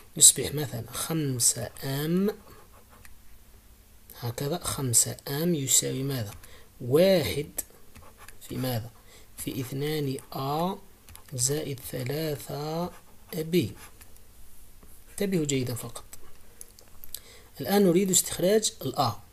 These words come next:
لاحظوا فقط. الآن تصبح خمسة آم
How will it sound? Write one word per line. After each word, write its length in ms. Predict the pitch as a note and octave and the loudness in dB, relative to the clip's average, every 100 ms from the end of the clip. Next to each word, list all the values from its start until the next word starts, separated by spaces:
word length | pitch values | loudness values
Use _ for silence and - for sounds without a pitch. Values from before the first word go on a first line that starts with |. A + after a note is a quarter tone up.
| - - | -16 -4
لاحظوا 280 | F#3+ - A#2 | -2 -2 -4
فقط. 300 | A2 - - - - - - - - - - - - | -6 -6 -8 -10 -14 -16 -18 -20 -20 -20 -20 -18 -6
الآن 200 | - F3+ | -2 2
تصبح 280 | - D3+ - | 2 2 -2
خمسة 840 | - F#3+ E3+ C3+ A#2+ - A#2 A#2 - | 0 2 2 2 2 2 0 -4 -6
آم 440 | C3 C3 D#3 F#3+ | -4 0 0 2